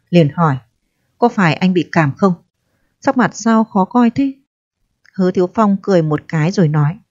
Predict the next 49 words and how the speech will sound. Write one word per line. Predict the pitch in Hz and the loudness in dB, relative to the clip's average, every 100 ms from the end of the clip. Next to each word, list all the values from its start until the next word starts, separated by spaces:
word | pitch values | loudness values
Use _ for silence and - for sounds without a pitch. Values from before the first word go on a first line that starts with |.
| _ _ _ | _ _ _
"Không | - 175 | 0 2
sao, | - 208 190 _ _ _ _ | 4 2 2 _ _ _ _
chắc | - 233 | -4 -2
là | 208 180 151 | 0 -2 -2
tại | - 170 | -2 -2
mấy | 160 | 2
hôm | 180 208 | 2 2
nay | 196 185 180 | 2 2 4
việc | 185 - | 2 2
ở | 156 | 0
cơ | 180 175 | 0 -2
quan | 196 190 | 0 0
nhiều, | 180 160 139 - _ _ _ - | 4 4 2 -4 _ _ _ -2
ngủ | 196 | 0
không | 156 196 180 | 2 -2 0
đủ | 165 | -2
giấc." | 131 226 220 _ _ _ _ _ _ | -2 -6 -6 _ _ _ _ _ _
Lâm | 208 208 | 2 4
Như | 202 | 4
nói: | 190 175 180 233 _ _ _ | 2 0 0 -6 _ _ _
"Anh | 226 | 0
hãy | 208 208 | 2 2
nghỉ | 226 151 | 2 2
ngơi | 208 | 2
một | 196 165 - | 2 0 0
chút | 254 254 | -4 0
đi, | 190 - _ _ | -4 -4 _ _
tôi | - 233 | 2 2
đi | 202 | 4
nấu | 185 175 | 0 0
cơm." | - 214 190 _ _ _ _ _ _ _ _ _ | 0 0 0 _ _ _ _ _ _ _ _ _
Hứa | - 190 | 2 4
Thiếu | 190 190 | 4 0
Phong | 196 196 170 | 0 0 2
đáp | 240 | -2
lại | 233 208 | 0 -2
một | - 160 - | -2 -2 -2
tiếng | 170 160 220 - _ | -2 -2 -4 -10 _
rồi | 185 190 156 | 0 4 4
đi | 196 | 2
lên | 190 190 185 | 0 0 0
phòng | 185 - | 0 -2
khách, | - 233 233 _ _ _ | 0 -4 -4 _ _ _
quăng | - 233 202 | 4 4 6
mình | 190 151 139 - | 4 4 2 -2
lên | 175 190 180 | 2 2 2
chiếc | 233 208 | 0 2
ghế | 165 | 2
sofa | 175 202 190 - 185 | 2 -2 -2 2 2